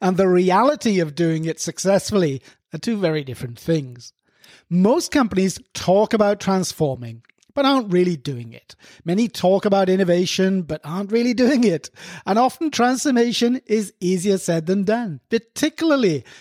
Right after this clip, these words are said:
when many organizations don't have people that are professional innovators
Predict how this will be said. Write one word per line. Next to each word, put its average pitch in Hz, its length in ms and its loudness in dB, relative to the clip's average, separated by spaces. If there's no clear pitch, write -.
when 202 160 2
many 262 260 2
organizations 160 880 0
don't 202 280 0
have 220 360 0
people 208 460 2
that 143 120 -8
are 139 40 -10
professional 214 720 0
innovators 185 640 2